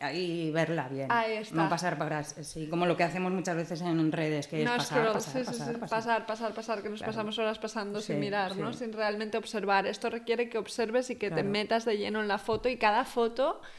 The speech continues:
Speaker 2: eh, te puedes quedar un rato <laughs> con cada foto, o con cada ilustración, mejor
Speaker 1: Bueno,
Speaker 2: dicho.
Speaker 1: a mí me, me encantaría que eso fuera así.
Speaker 2: Eh.
Speaker 1: Claro, yo de-, no sé cómo es el otro lado, la
Speaker 2: En mi
Speaker 1: gente que lo
Speaker 2: caso
Speaker 1: ve.
Speaker 2: es así, porque a mí me encanta meterme ahí de lleno en tus mensajes y en todo lo que,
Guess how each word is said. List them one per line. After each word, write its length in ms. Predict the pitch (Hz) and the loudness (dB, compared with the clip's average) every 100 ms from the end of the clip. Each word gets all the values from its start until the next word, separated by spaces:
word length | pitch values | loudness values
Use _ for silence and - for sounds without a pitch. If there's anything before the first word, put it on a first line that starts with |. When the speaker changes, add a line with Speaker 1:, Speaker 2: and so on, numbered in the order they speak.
| - - - | -18 -12 2
Speaker 2:
eh, 180 | 226 202 | 2 2
te 100 | 202 | -2
puedes 160 | 190 | 0
quedar 180 | 247 254 | 2 2
un 120 | 185 | 2
rato 360 | 185 196 - - - | 2 2 0 -4 -2
<laughs> 460 | 226 220 226 220 | -2 -2 -4 -2
con 140 | 226 208 | -2 2
cada 200 | 220 202 | 4 4
foto, 380 | 185 185 185 - | 0 -2 0 0
o 120 | 202 | 0
con 120 | 214 | 0
cada 200 | 214 208 | 4 4
ilustración, 500 | 208 214 190 185 180 | 4 0 -4 -6 -6
mejor 280 | 190 220 214 | -4 0 0
Speaker 1:
Bueno, 120 | 190 269 | 0 -4
Speaker 2:
dicho. 100 | - | -8
Speaker 1:
a 80 | 185 | -6
mí 140 | 180 196 | -2 -2
me, 140 | 226 | 0
me 140 | 185 180 | 2 2
encantaría 440 | 160 156 143 160 | 2 0 0 0
que 60 | 233 269 | 0 -4
eso 220 | - 208 | -2 -4
fuera 220 | - 151 | -2 -6
así. 260 | 131 - 202 | -6 -8 -8
Speaker 2:
Eh. 60 | - | 2
Speaker 1:
Claro, 180 | 196 220 | 4 6
yo 280 | 170 180 190 | 4 4 2
de-, 140 | - | 2
no 220 | 196 202 | 2 2
sé 320 | 208 240 190 160 | 4 2 2 2
cómo 200 | 170 170 | 2 2
es 120 | 165 | 2
el 100 | 180 | 0
otro 220 | 165 151 156 | 0 0 0
lado, 320 | 202 170 147 - - - | 0 -2 -4 -8 -16 -10
la 120 | 156 240 | -4 2
Speaker 2:
En 60 | |
mi 60 | 247 | 4
Speaker 1:
gente 60 | 254 | 8
que 40 | 262 | 10
lo 60 | |
Speaker 2:
caso 160 | 294 359 | 10 6
Speaker 1:
ve. 60 | |
Speaker 2:
es 100 | 311 | 4
así, 400 | 254 226 240 226 | 2 0 -2 -2
porque 300 | 190 208 196 | -2 -4 -2
a 60 | 208 | -4
mí 60 | 202 | -2
me 100 | 208 | -4
encanta 460 | 202 202 202 185 | 0 0 0 -2
meterme 400 | 185 190 185 190 175 | -2 -2 -2 -2 -2
ahí 160 | 185 | -2
de 260 | 180 180 190 | 0 0 2
lleno 220 | 202 202 | 0 0
en 100 | 190 | -4
tus 160 | 190 190 | -4 -4
mensajes 720 | 185 208 185 185 185 180 196 | -4 -4 -6 -4 -4 -4 -4
y 40 | |
en 100 | 185 | -4
todo 200 | 185 190 190 | 0 2 2
lo 100 | 196 | 2
que, 220 | 202 | 0